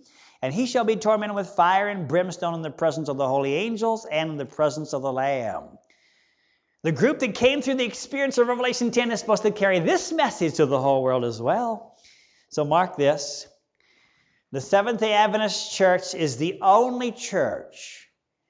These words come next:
preaching the threefold message of Revelation fourteen, and that has the characteristics of Revelation twelve,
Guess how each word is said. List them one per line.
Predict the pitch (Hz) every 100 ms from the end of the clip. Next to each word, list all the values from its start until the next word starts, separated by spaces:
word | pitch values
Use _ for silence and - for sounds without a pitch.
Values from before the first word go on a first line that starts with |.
| _ _ _ _
preaching | - 277 302 294 247
the | 226
threefold | - 240 302 277 269 262 220
message | 226 226 226 190
of | 196
Revelation | 196 214 208 220
fourteen, | 202 226 269 240 208 226 311 135 - _ _ _
and | 180 233 262 208 233 311 294 240 - _ _ _ _ _ _ -
that | 165
has | 175 208 147
the | 190
characteristics | - 214 254 247 240 240 233 -
of | 208
Revelation | 214 226 233 220 254
twelve, | - 208 170 147 196 220